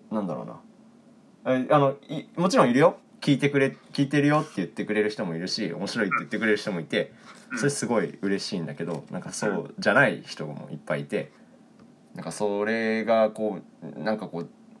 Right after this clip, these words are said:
Speaker 1: う、ん、メールで来る、来た時は逆になんか、あ、そういう意見があったんだっていう、なんかこう、あん-、なんかこう安心感っていうか、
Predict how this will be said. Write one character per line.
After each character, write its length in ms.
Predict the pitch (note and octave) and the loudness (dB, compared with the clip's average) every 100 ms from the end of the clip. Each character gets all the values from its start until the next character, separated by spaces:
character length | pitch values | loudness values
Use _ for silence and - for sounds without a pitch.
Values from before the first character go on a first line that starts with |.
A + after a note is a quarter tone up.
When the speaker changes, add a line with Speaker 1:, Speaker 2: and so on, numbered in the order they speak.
| _ | _
Speaker 1:
う、 40 | |
ん、 260 | A2+ C3+ - - _ _ - - - | -2 0 -2 -10 _ _ -20 -18 0
メ 220 | D3 F3 | 4 4
ー 40 | |
ル 80 | F#3 | 4
で 100 | F#3+ | 0
来 260 | F#3 A#3 G#3+ | 0 0 0
る、 60 | |
来 100 | - | -2
た 120 | A3+ G#3 | 0 2
時 180 | F#3+ | 2
は 160 | G3 F#3+ | 2 4
逆 240 | C3 C3 | 4 2
に 100 | C3+ | 2
な 100 | C3 | 2
ん 40 | C3 | 2
か、 140 | - | 2
あ、 120 | - - | 2 -2
そ 160 | - D3+ | -4 4
う 40 | |
い 60 | C#3+ | 4
う 20 | |
意 60 | C#3+ | 4
見 140 | C#3 G#2+ | 2 4
が 60 | |
あ 40 | G#2 | 4
っ 60 | |
た 120 | - G#2 | 4 2
ん 60 | |
だ 80 | F2+ | 0
っ 40 | E2 | -6
て 200 | - A#2 | -4 0
い 80 | |
う、 40 | G#2 | 2
な 80 | A2 | 0
ん 20 | |
か 100 | G2 | -4
こ 120 | - | -2
う、 40 | E2+ | 0
あ 100 | G2+ | 0
ん-、 160 | A2 - _ | -2 -8 _
な 120 | - G#2 | 0 0
ん 60 | |
か 80 | - | 0
こ 140 | - - | -2 2
う 20 | |
安 140 | A2 | 2
心 240 | B2 C3+ A#2 | 2 0 -2
感 180 | D2+ D2 | -2 -6
っ 40 | |
て 100 | - | -10
い 40 | |
う 40 | C#2+ | -2
か、 240 | - D2 | 0 0